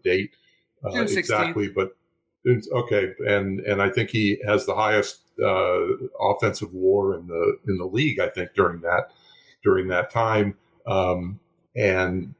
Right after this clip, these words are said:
Speaker 1: uh, Hosmer, since June twenty-ninth, has an O P S, I think, over nine fifty. The guy everybody loves to hate, uh, has, has continued to come up with big hits,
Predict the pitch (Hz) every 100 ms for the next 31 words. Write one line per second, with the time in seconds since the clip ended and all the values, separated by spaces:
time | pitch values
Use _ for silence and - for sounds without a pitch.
0 | _ - 87 95 - - 98 - - -
1 | 120 - 127 117 117 - 117 107 - 110
2 | 107 104 104 - 107 101 101 123 131 127
3 | - _ _ _ - 107 104 101 104 110
4 | 107 101 98 107 92 98 95 92 95 87
5 | - 147 - 139 135 117 101 95 98 95
6 | 95 92 95 92 92 143 135 - - _
7 | _ _ - 104 95 95 107 107 95 -
8 | - - 104 92 - 117 - 135 123 110
9 | 104 113 104 - 92 101 95 127 131 -
10 | -